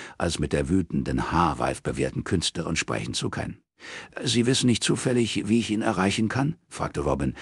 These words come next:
„oder wo er während seines Aufenthalts hier wohnt?“ „Leider nicht“, sagte die junge Frau, deren Neugier geweckt zu sein schien. Normalerweise erwägten hiesige Künstler keine solche Aufmerksamkeit. „Aber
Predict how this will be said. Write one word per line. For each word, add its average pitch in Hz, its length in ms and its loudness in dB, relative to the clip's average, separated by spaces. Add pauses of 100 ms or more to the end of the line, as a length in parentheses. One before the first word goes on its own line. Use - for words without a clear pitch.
(140)
„oder 113 280 4
wo 107 120 4
er 101 180 4
während 101 260 6
seines 90 280 2
Aufenthalts 98 560 2
hier 95 180 2
wohnt?“ 98 320 2 (560)
„Leider 147 540 2
nicht“, 160 420 4 (260)
sagte 82 440 0
die 71 80 2
junge 73 240 2
Frau, 73 300 -2
deren 73 280 0
Neugier 76 460 2
geweckt 71 320 -4
zu - 140 -2
sein 65 260 -2
schien. 65 360 0 (280)
Normalerweise 78 760 0
erwägten - 520 -2
hiesige 76 440 -2
Künstler - 420 -2
keine 60 220 -2
solche - 360 -2
Aufmerksamkeit. - 880 -6 (400)
„Aber 143 280 2